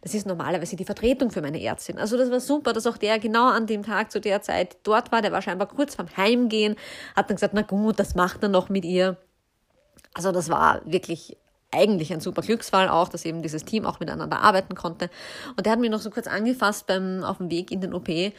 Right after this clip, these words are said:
und gesagt, „Spüren Sie das?“ Und ich so, „Hm“, weil ich mir gedacht hab, „Ja, der fasst mich da jetzt am Oberschenkel an, aber was genau soll ich jetzt spüren?“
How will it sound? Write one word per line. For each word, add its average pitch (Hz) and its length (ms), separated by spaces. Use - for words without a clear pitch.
und - 60
gesagt, 233 200
„Spüren 392 240
Sie 240 100
das?“ 202 380
Und 214 100
ich 208 100
so, 240 80
„Hm“, 233 640
weil 190 100
ich 175 60
mir 190 80
gedacht 190 240
hab, 185 140
„Ja, 185 180
der 196 100
fasst 185 240
mich 220 80
da 185 80
jetzt 185 160
am 180 60
Oberschenkel 190 500
an, 165 180
aber 170 440
was 165 380
genau 190 440
soll 160 260
ich 170 140
jetzt - 160
spüren?“ 165 440